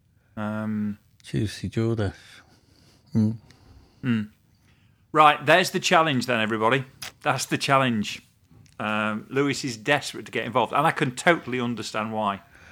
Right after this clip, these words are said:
Speaker 2: Yeah, because he's on the bus, you know.
Speaker 1: Yeah.
Speaker 2: So he's the only man on the bus without a breakfast
Speaker 1: Without a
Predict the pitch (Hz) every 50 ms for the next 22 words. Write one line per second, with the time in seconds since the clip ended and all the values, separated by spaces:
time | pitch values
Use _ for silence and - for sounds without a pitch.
0 | - - - - - _ _ - 156 165 180 170 151 139 135 - 139 127 127 127
1 | 123 123 131 127 127 127 117 107 113 143 165 175 - - - - 143 135 104 90
2 | 90 90 98 110 117 110 110 113 110 - _ _ _ _ _ _ _ _ _ _
3 | _ _ _ - - 135 123 117 117 113 - 123 123 131 131 123 117 117 117 110
4 | 110 110 110 104 98 92 104 110 107 110 - - - 117 113 113 107 107 - 98
5 | - - - - - - - - - - - - - 95 101